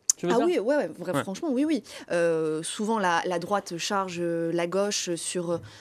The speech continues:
Speaker 2: euh, son, sur une espèce d'incurie, par exemple sur, euh, sur l'insécurité, sur, euh, la gestion de, de certains, certains dossiers de, administratifs. Euh, et ben là, la, la gauche va pas s'en priver
Speaker 1: Hmm.
Speaker 2: non plus, euh, de, de, de, d'étaler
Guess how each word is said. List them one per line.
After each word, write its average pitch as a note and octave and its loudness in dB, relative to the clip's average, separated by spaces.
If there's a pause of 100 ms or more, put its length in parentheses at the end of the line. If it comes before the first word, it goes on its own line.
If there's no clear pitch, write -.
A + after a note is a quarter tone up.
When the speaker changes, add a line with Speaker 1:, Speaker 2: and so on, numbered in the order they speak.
(160)
Speaker 2:
euh, E3+ -4
son, E3 -4
sur F3 -6
une E3 -2
espèce E3+ -6
d'incurie, F#3+ -2
par E3 -4
exemple F3 -4
sur, E3 -4
euh, D#3+ -2
sur E3 -6
l'insécurité, F#3 -2
sur, E3+ -2
euh, E3 0 (340)
la F3+ 0
gestion F3 -4
de, E3+ 0
de E3 -4
certains, E3+ -6
certains F3 -6
dossiers F3 0
de, D#3 0
administratifs. F3 2 (400)
Euh, F3 2
et F#3 0
ben E3+ 2
là, C4+ 4
la, E3 0
la D#3+ 0
gauche - 2
va E3+ 0
pas E4 -2
s'en A#3+ -2
priver G3+ -4 (200)
Speaker 1:
Hmm. B2 -2
Speaker 2:
non F3 -2
plus, C#4+ -2
euh, F3+ 2
de, E3 -2
de, D#3 0
de, D3+ -4
d'étaler F#3+ -2